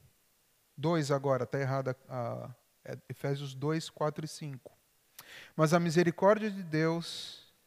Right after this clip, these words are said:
agora sim.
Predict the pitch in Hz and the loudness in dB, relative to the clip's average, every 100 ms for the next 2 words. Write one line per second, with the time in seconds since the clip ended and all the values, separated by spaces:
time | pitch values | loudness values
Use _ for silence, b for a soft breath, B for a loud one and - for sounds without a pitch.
0 | _ _ _ _ _ _ _ _ b b | _ _ _ _ _ _ _ _ b b
1 | b b b b b b b b _ _ | b b b b b b b b _ _
2 | _ _ _ _ - 120 123 - | _ _ _ _ -18 -12 -12 -14